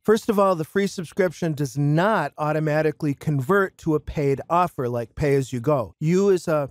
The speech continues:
user have to flip that switch manually, and I think that's a good thing. That gives you some assurance that you won't wind up with a surprise charge at the end of the pay period. You should also know that when you flip the switch to pay G, some services will remain free for twelve months,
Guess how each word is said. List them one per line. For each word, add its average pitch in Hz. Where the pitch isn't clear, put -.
user 190
have 151
to 147
flip 165
that 160
switch -
manually, 170
and 139
I 147
think 165
that's 190
a 208
good 226
thing. 120
That 131
gives 156
you 170
some 160
assurance 175
that 156
you 160
won't 156
wind 170
up 160
with 147
a 139
surprise 160
charge 185
at 139
the 143
end 143
of 120
the 135
pay 185
period. 101
You 151
should 190
also 240
know 156
that 143
when 165
you 165
flip 208
the 202
switch -
to 147
pay 175
G, 190
some 202
services 165
will 151
remain 165
free 175
for 151
twelve 156
months, 180